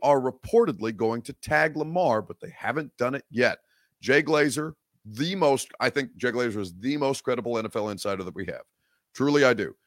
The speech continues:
Jay Glazer has already said publicly that he believes Lamar Jackson is going to be franchise tagged and then traded as a result. He does not believe that Lamar is gonna be a Raven in twenty twenty-three. So with all that being said, now that opens up the bidding for how much more teams are going to be willing to give up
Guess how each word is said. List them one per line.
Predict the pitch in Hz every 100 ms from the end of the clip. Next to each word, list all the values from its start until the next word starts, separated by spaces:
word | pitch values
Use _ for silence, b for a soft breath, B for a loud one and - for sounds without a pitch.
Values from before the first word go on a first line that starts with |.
| _ -
Jay | 123
Glazer | 135 135 131
has | 117
already | 104 135 147
said | 160 143
publicly | 127 113 107 113
that | 98 95
he | 131
believes | 120 104 95
Lamar | 95 95
Jackson | 95 98 -
is | 87
going | 95 90
to |
be | 87
franchise | - 151 - 165 160
tagged | - 151 147 143 _ _ _
and | 120
then | 117 107
traded | - 117 110 104
as | 92
a |
result. | 95 90 80 -
He |
does | 101 90
not | 107 131
believe | 135 131 107
that | 104
Lamar | 107 113
is | 110
gonna | 107
be | 98
a | 98
Raven | 98 92
in | 92
twenty | 85 92
twenty-three. | 85 85 85 - 65 _ b b b b
So | - 123
with | 113
all | 113 156
that | 175 170
being | 185 175
said, | - 208 160 113 - _ _ -
now | 107 147 123 135
that | 120
opens | 123 123 120
up | 131 -
the |
bidding | 92 175 131 127 120 -
for | 98
how | - 123 139
much | 139 127
more | 107 95
teams | 98 113 113
are | 107
going | 92 113
to | 110
be | 107
willing | 92 110 117 113
to | 98
give | - 127 113
up | 90